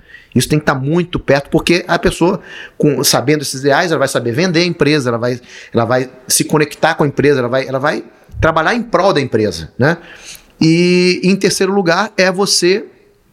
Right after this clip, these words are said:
saber aproximar as pessoas ideais pra cada área, saber, é, ter uma boa gestão, né,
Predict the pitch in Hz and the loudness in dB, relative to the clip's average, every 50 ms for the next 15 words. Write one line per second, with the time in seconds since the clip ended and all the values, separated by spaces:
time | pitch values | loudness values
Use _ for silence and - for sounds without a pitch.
0 | _ _ _ _ _ _ _ _ _ _ - - - - - - - - - - | _ _ _ _ _ _ _ _ _ _ -20 -20 -20 -20 -20 -18 -18 -20 -20 -8
1 | _ - - 151 147 139 143 143 165 160 156 - 160 143 139 139 147 - - _ | _ 0 0 2 2 2 0 0 2 0 -2 -2 -2 0 0 0 0 -2 -6 _
2 | _ _ _ _ _ - - 147 - - - 143 151 139 131 151 156 151 127 120 | _ _ _ _ _ 0 0 0 0 0 0 0 0 0 0 0 0 2 2 2
3 | 131 147 - - - 147 143 - - 135 139 151 139 117 117 120 113 101 92 87 | 2 0 -2 -2 -2 -4 -2 0 -2 0 0 0 0 2 2 0 0 -2 -4 -6
4 | - - 104 101 117 127 123 104 - - - - - - - - - 110 110 110 | -6 -6 -2 0 2 2 2 0 -4 -10 -16 -16 -16 -16 -8 -2 0 2 2 4
5 | 107 107 101 98 95 92 90 85 80 78 80 - - _ _ _ _ _ _ - | 2 2 2 0 0 0 -2 -2 -2 -4 -6 -10 -14 _ _ _ _ _ _ 0
6 | - 120 120 123 120 110 110 120 135 135 113 123 139 120 - - - - 131 139 | 0 2 2 2 0 0 0 2 2 2 2 0 0 0 -2 -4 -2 0 0 0
7 | 160 170 151 113 98 - - 107 117 135 147 139 | 2 0 -2 -4 -4 -4 -2 0 0 0 0 -2